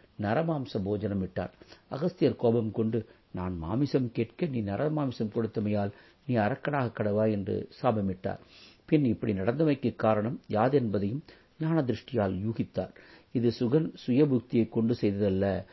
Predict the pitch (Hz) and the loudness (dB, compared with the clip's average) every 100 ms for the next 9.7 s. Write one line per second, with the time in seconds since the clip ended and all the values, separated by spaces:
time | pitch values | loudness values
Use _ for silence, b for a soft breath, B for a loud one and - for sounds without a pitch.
0 | B B 117 117 107 135 - - - - | B B 2 4 4 2 -6 -6 -4 0
1 | 113 110 104 104 - - 131 104 92 95 | 0 2 0 0 -2 0 2 2 0 -2
2 | 92 117 - b b - 120 135 156 120 | 0 -2 -4 b b -6 0 2 2 2
3 | 120 - 123 - - 101 101 - 98 107 | 0 0 -4 -6 -8 -8 -8 -4 0 0
4 | 131 135 113 B B - 110 101 107 131 | 0 -2 -2 B B 0 2 4 4 4
5 | 123 98 107 123 131 - 180 b b - | 4 4 2 0 -4 -2 -4 b b -6
6 | 110 117 135 135 120 123 107 107 139 135 | 2 2 4 2 0 -2 -2 -2 -4 -6
7 | - 123 110 - 117 131 143 117 104 117 | -2 -2 -2 -2 0 2 0 0 2 4
8 | 107 95 B B B - 123 147 147 117 | 2 2 B B B -4 -2 0 2 4
9 | 110 - 110 95 117 110 98 | 2 2 0 2 2 2 0